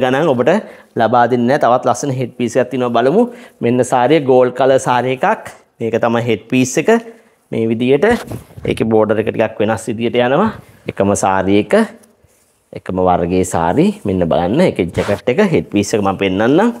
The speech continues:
මේ විදියට තමයි හෙඩ් පීස් එක යන්නේ. බෝඩර් එක මේ විදියට. ඇන්ඩියන්, ඉන්දියන් දෙකම ලස්සනට අඳින්න පුළුවන්. අ, දකුණට වමට දෙකටම පොට දාලා අඳින්න පුළුවන් සාරි එකක්.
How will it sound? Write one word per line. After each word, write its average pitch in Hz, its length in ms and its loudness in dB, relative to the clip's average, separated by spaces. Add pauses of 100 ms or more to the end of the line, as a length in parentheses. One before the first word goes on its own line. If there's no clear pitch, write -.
(100)
මේ 95 160 -2
විදියට 85 320 -4
තමයි 90 380 -2 (260)
හෙඩ් 82 160 -10
පීස් 82 320 -8
එක 80 160 -6
යන්නේ. 104 320 0 (920)
බෝඩර් 85 340 -2
එක 76 100 -4
මේ 80 240 -2
විදියට. 90 380 0 (3000)
ඇන්ඩියන්, 120 500 2
ඉන්දියන් 117 520 2 (180)
දෙකම 107 320 0 (380)
ලස්සනට 127 460 -2
අඳින්න 107 340 0
පුළුවන්. 175 320 0 (460)
අ, 117 280 2
දකුණට 143 400 0
වමට 151 320 2
දෙකටම 143 360 0
පොට 139 200 -4
දාලා 135 320 2
අඳින්න 123 240 -6
පුළුවන් 151 260 -2
සාරි 90 380 0
එකක්. - 160 -8